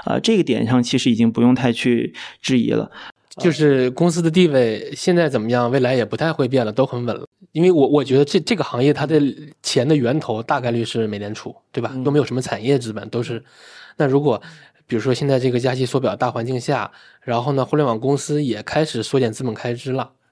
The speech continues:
Speaker 2: 也没有更多的新钱了，是不是就是大家的现在的地位还是比较稳的？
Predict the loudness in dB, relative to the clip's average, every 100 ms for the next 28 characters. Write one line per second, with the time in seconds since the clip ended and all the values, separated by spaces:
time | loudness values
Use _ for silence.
0 | -8 -2 0 2 2 4 4 4 0 0
1 | -4 -2 -6 -6 -6 -6 -6 -4 -4 -4
2 | -4 -4 -2 -4 -6 -10 -18 -20 _ _
3 | -2 2 2 0 0 0 -4 -6 -8 -6
4 | -8 -8 -8 -4 -4 -4 -8 -14 -20